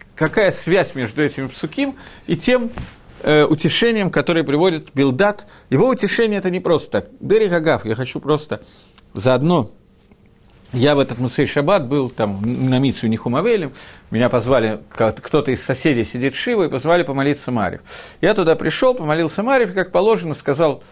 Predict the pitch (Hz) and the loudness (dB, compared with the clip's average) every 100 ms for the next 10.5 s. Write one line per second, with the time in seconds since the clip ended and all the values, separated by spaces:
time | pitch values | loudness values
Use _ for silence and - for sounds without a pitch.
0 | - - - 151 151 113 110 120 156 185 | -20 -14 -2 2 2 2 -4 -2 0 0
1 | 254 233 190 175 208 190 160 - 139 139 | 0 0 -2 -2 -2 0 -2 -2 -2 -2
2 | - 269 247 185 180 185 226 190 170 180 | 2 2 4 0 0 -2 0 -2 -2 0
3 | 156 170 143 107 71 - _ - - - | 2 2 0 0 -2 -6 _ -18 -18 -14
4 | - 147 170 285 247 202 277 254 208 196 | -2 0 2 2 2 2 2 0 -2 -4
5 | 185 233 - 165 151 165 254 220 180 131 | -2 -2 2 2 2 2 2 2 2 0
6 | 143 127 226 247 - 170 - 156 180 175 | -4 0 2 2 -2 -10 -6 -2 -2 -4
7 | 147 160 190 196 - 151 143 143 165 - | -4 2 2 2 -2 -4 -2 -2 -2 -2
8 | 143 117 127 123 110 92 - - - - | -4 -4 -4 -2 -2 -4 -10 -20 -20 -20
9 | - - - - 175 269 262 214 - 226 | -20 -20 -8 0 2 2 2 -2 -2 -2
10 | 214 156 123 - | 0 0 0 -2